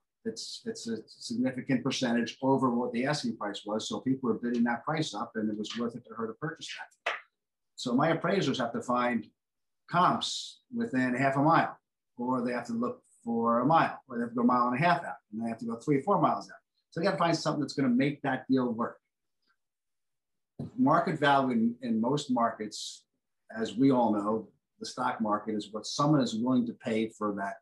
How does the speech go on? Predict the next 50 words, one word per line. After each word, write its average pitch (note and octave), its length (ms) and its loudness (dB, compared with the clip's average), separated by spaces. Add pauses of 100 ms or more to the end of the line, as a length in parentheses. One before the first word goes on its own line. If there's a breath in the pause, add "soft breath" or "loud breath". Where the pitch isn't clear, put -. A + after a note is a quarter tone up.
(180)
asset. - 280 -10 (160)
That's A#2 240 -8
what B2 100 -2
the B2 80 0
market A2+ 320 0
value G2 220 -6 (120)
is. - 60 -20
At - 80 -20
the C#3+ 60 0
end E3 100 0
of D#3+ 80 2
the C3+ 80 4
day, B2+ 380 0 (420)
a - 20 -10
stock C#3+ 300 -2
can C3+ 100 2
go B2+ 80 2
like A#2+ 160 0
this. B2 220 -6
End D3 140 0
of C#3 60 2
the C3 60 2 (120)
day, B2 60 0
whatever B2 340 2
that D3 160 0
stock C3+ 320 -4
closes, B2 280 -2
that's B2 200 -4
the A2 80 -4
value A#2 360 2
of A2+ 60 2
that A2 160 0
stock. - 260 -6 (380)
That's C3+ 240 2
not C#3+ 220 4
in C3+ 100 8
the B2+ 60 6
housing A2+ 400 0
market. - 180 -14 (600)
There's A2+ 240 2
the A#2 140 2
appraised B2+ 460 0
value, F2+ 300 -6
and F#2+ 100 -16
it F#2+ 80 -16
has A#2+ 340 -4
to A#2+ 80 -2
be G#2 360 0 (140)
based G#2+ 360 -4
on F#2+ 360 -10